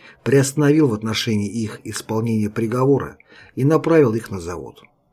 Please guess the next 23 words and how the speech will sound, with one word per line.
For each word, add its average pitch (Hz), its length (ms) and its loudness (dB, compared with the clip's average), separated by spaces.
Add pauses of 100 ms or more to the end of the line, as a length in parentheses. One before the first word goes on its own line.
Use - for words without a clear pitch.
(520)
Эти 143 260 4
люди 175 300 6
самоотверженным 123 800 2
трудом 131 500 2
искупили 127 480 -2
свою 98 380 -8
вину, 135 440 0 (320)
в 101 100 -8
установленном 127 600 0
порядке 135 480 0
были 110 220 -4
помилованы, 92 800 -6 (580)
а 101 140 -2
по 131 120 0
окончании 147 520 2
войны 151 400 4
многие 107 380 0
из 104 100 -6
них 139 260 0
награждены 98 760 -6
орденами 117 540 -2
и 87 80 -8
медалями. 71 600 -12